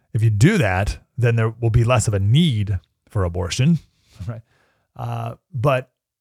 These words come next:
people would really truly see abortion for what it is. We need, it goes back to moral clarity. That's been the theme for the last few weeks.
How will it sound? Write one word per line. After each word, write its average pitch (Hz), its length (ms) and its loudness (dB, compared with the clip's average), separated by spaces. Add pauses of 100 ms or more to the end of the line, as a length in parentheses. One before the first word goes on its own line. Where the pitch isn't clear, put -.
(200)
people 147 240 4
would 123 200 0
really 143 240 6
truly 117 320 2
see 101 480 -2 (720)
abortion 107 340 2
for 95 120 4
what 90 160 0
it 95 80 -4
is. 98 400 -10 (880)
We 160 120 2
need, 170 100 4
it 156 100 2
goes 190 160 4
back 202 140 2
to 175 80 4
moral 165 260 6
clarity. 117 480 2
That's 127 200 0
been 143 160 2
the 135 40 2
theme 131 320 0
for 120 100 -2
the 117 60 -2
last 117 240 0
few 175 160 0
weeks. 131 320 -6